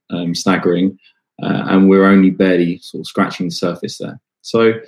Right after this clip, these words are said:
I think from a, expanding into the market that we serve,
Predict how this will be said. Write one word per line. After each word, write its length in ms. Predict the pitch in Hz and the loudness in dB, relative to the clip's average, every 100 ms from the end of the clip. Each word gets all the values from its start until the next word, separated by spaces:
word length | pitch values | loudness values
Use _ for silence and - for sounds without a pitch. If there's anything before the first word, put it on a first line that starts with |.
| - - _ _ _ | -20 -20 _ _ _
I 100 | 117 | -2
think 300 | 107 135 123 | 2 2 2
from 160 | - 117 | 4 4
a, 300 | 113 107 - | 4 2 0
expanding 560 | 98 - - 123 127 | -4 -4 -2 2 4
into 220 | 117 107 - | 4 0 2
the 80 | |
market 400 | 101 113 113 104 | 2 2 2 -2
that 80 | 98 | -4
we 120 | - | -6
serve, 480 | - - 104 92 101 | -6 -2 -2 -2 -8